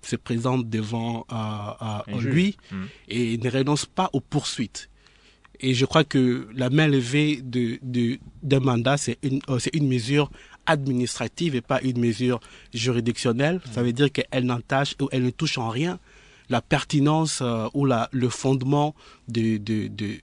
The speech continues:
Speaker 1: de poursuites, vous
Speaker 2: Alors,
Speaker 1: savez.
Speaker 2: comment expliquer alors, euh, cette indignation des associations de défense des droits de l'homme ?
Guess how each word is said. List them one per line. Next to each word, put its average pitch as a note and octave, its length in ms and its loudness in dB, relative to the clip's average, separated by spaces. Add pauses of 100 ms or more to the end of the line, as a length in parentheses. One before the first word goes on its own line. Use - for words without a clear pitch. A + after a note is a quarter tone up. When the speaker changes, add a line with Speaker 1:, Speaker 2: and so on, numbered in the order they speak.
(160)
Speaker 1:
de B2 160 0
poursuites, A2 560 -4
vous - 80 2
Speaker 2:
Alors, C3 120 6
Speaker 1:
savez. G#2+ 120 -2
Speaker 2:
comment D3+ 260 6
expliquer B2+ 480 0
alors, B2 460 2
euh, A2+ 160 -6
cette - 320 -6
indignation A#2+ 680 -4
des G#2 440 0
associations G#2+ 500 -4
de G#2+ 120 -2
défense G2+ 280 -6
des G2 80 -4
droits F#2 160 -6
de F#2 100 -10
l'homme ? F#2 200 -10